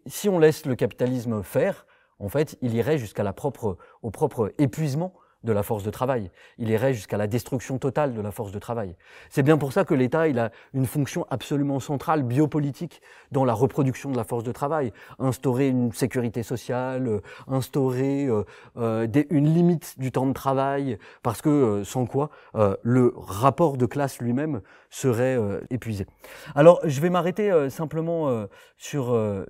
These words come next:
sur, euh, un point, euh, c'est que on, on voit bien, euh, la, la dimension, euh, centrale de l'État dans les dynamiques extractivistes, par exemple, euh, du capitalisme. Euh, en, en de, en juin deux mille vingt-trois, euh,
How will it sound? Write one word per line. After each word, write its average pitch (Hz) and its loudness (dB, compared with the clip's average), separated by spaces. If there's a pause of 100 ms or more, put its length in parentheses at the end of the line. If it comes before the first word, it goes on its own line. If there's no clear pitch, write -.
(100)
sur, 131 -4
euh, 123 0
un 131 -4
point, 165 -4
euh, 120 -2 (100)
c'est - -4
que 165 6 (100)
on, 165 0
on 170 0
voit 160 2
bien, 196 0
euh, 135 0 (220)
la, 127 0
la 131 2
dimension, 151 0
euh, 120 2
centrale 147 -2 (320)
de 127 -2
l'État 139 2 (160)
dans 151 0
les 165 2
dynamiques 151 -2 (260)
extractivistes, 135 -6
par 107 -6
exemple, 107 -6 (300)
euh, 98 -4
du 117 -12
capitalisme. 151 -2 (300)
Euh, 107 2 (120)
en, 127 0
en 135 0
de, 135 0
en 143 2
juin 180 -2
deux 160 -2
mille 147 -2
vingt-trois, 147 -4 (580)
euh, 107 -2